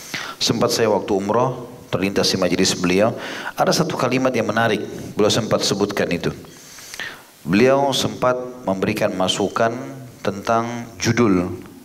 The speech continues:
yang ditulis oleh Imam Nawawi rahimahullah, keutamaan orang fakir. Dan di situ yang diangkat hadisnya adalah bagaimana orang fakir lebih dulu masuk ke dalam surga dari orang kaya selama setengah hari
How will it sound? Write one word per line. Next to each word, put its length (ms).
yang 140
ditulis 420
oleh 240
Imam 160
Nawawi 320
rahimahullah, 800
keutamaan 560
orang 320
fakir. 480
Dan 160
di 80
situ 160
yang 240
diangkat 240
hadisnya 320
adalah 320
bagaimana 400
orang 320
fakir 320
lebih 220
dulu 180
masuk 300
ke 20
dalam 240
surga 300
dari 180
orang 300
kaya 340
selama 880
setengah 380
hari 500